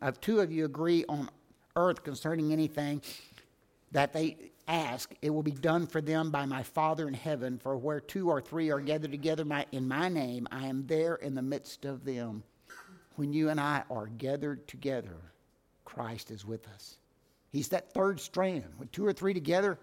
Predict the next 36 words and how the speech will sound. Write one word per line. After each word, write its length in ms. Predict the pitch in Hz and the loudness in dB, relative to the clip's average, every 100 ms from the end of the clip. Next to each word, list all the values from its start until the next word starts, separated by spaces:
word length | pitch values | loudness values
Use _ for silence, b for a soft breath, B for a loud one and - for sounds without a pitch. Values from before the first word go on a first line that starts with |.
| - | -10
together, 460 | 139 165 190 202 B B B | -6 2 4 2 B B B
the 100 | - | -4
fourth 500 | - 208 214 147 - - | 2 6 6 6 0 -6
is 180 | 143 - | -6 -6
Christ. 680 | - 143 135 127 - - - _ _ _ _ _ | -10 -8 -8 -10 -18 -20 -20 _ _ _ _ _
He 200 | 190 196 | 4 4
is 180 | 143 135 | 2 2
there 280 | 190 185 | 4 4
with 380 | 151 165 180 - | 2 0 0 -2
us. 420 | 131 117 98 - - _ _ _ _ _ _ | -4 -4 -8 -16 -20 _ _ _ _ _ _
And 80 | 139 | -2
he 80 | 135 | -2
called 400 | - 156 175 170 | 0 4 4 4
the 60 | 156 | 0
twelve 460 | - 175 180 185 | 0 4 6 4
to 60 | 180 | 2
himself, 600 | 175 156 - 160 135 - | -2 -2 0 0 0 -2
Jesus 360 | 143 156 131 - | -4 -4 -4 -4
did, 300 | 156 165 156 | 0 2 2
and 80 | |
began 440 | 135 139 156 175 180 | 0 0 2 2 0
to 80 | 139 | -2
send 280 | 175 175 | -2 0
them 140 | 170 160 | 0 0
out 240 | 156 - | -2 -2
two 180 | 170 190 | 0 2
by 240 | 175 165 | 4 4
two 320 | 170 - 156 - 117 B B B B - | 2 0 -4 -4 -8 B B B B -10
and 160 | 131 | -4
gave 280 | 135 147 156 | 4 4 4
them 200 | 160 156 | 0 -2
power 420 | - 160 151 135 | 2 2 2 2
over 180 | 107 147 | 0 0
the 120 | 143 | 0
unclean 480 | 135 127 - 143 135 | 0 -2 -4 -4 -4
spirits. 500 | - 156 131 101 - | -4 -4 -4 -6 -12